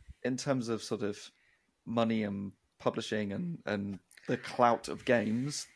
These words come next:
then yeah, I guess Xbox is in third place. But they're really also pushing that, you know, Nintendo have really iconic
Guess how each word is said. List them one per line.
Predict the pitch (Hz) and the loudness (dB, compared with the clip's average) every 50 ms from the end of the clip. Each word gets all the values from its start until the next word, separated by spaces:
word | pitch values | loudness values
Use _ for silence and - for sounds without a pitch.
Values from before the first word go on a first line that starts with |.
| - - | 0 2
then | 127 120 120 123 127 117 104 | 2 4 4 2 0 0 2
yeah, | 110 160 175 110 | 4 6 8 8
I | 101 113 107 | 6 6 4
guess | - 107 110 - - | 2 0 -2 0 0
Xbox | 127 131 - - - 135 - - - | 0 0 0 0 -2 -2 -2 -2 -4
is | 131 135 | -4 -4
in | - - - | -4 -6 -4
third | - 95 - - - | -4 -4 -4 -4 -2
place. | - 107 - - - - - | -2 -2 -2 -4 -6 -2 2
But | 104 110 - - - - - - - - - - | 4 4 4 4 0 -12 -18 -18 -18 -8 0 4
they're | 127 120 | 4 4
really | 113 135 147 151 143 135 | 6 6 4 4 4 4
also | - 117 131 127 - 117 | 4 2 2 2 2 0
pushing | 113 - 131 117 - - 110 107 107 - | 0 0 -2 -2 0 -2 -2 -2 0 2
that, | 110 107 104 104 98 - - - - - - - - | 4 6 6 6 4 0 -4 -16 -20 -20 -18 -10 -4
you | 117 | 0
know, | 113 110 101 | 2 2 2
Nintendo | - 110 113 107 - - 123 120 110 113 107 101 - | 2 -2 -4 -2 -2 -2 -2 0 2 2 0 0 0
have | - 110 110 107 104 98 - - - - - - _ _ _ _ - | 0 0 0 0 0 -2 -6 -14 -18 -18 -20 -20 _ _ _ _ -6
really | 104 110 117 113 110 110 | 0 2 2 4 4 4
iconic | 110 107 104 - - 147 123 107 107 | 2 2 0 -2 -4 -2 0 0 -2